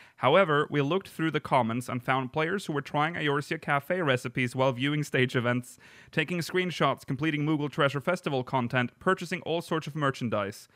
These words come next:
I truly felt that our players were having a blast during the two-day celebration. I'm inclined to believe our digital event was a good first attempt,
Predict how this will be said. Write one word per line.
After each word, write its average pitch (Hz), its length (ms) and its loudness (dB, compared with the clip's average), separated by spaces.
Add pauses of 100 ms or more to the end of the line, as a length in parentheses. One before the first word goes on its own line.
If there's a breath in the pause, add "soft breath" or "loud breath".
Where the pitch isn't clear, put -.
(260 loud breath)
I 127 80 2
truly 202 340 2
felt 135 300 2
that 127 100 2
our 120 80 2
players 156 460 0
were 123 80 0
having 120 320 2
a 117 80 0
blast 123 480 0
during 120 220 2
the 120 80 0
two-day 110 360 -4
celebration. 101 680 -4 (260 loud breath)
I'm 156 140 0
inclined 165 360 0
to 202 60 0
believe 127 320 0
our 127 100 6
digital 139 420 -2
event 123 400 -2
was 139 320 2 (160)
a 135 60 0
good 170 300 0
first 131 300 -2
attempt, 101 400 -4